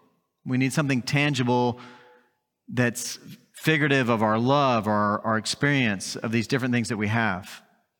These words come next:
And that's actually what I'm gonna talk about today a little bit, is our need for this tan-, tangible experience of different things. It's part of how we're wired, maybe,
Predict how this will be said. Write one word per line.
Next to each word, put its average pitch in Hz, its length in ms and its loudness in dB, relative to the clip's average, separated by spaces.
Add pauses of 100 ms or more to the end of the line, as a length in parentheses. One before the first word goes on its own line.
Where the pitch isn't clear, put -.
(1000)
And 151 120 2
that's 170 140 0
actually 220 240 2
what 156 120 4
I'm 139 60 2
gonna 127 140 2
talk 147 260 2
about 104 220 2
today 107 220 0
a 98 40 -2
little 98 160 -4
bit, 90 260 -4 (640)
is 127 140 0
our 127 140 2
need 139 480 2
for 117 420 0
this 110 400 -4 (140)
tan-, 123 340 -2 (400)
tangible 127 540 0
experience 107 840 -4
of 110 120 -10
different 110 300 -4
things. 104 560 -6 (220)
It's 117 100 -8
part 135 260 0
of 120 80 2
how 117 140 2
we're 107 200 0
wired, 104 440 0
maybe, 87 380 -6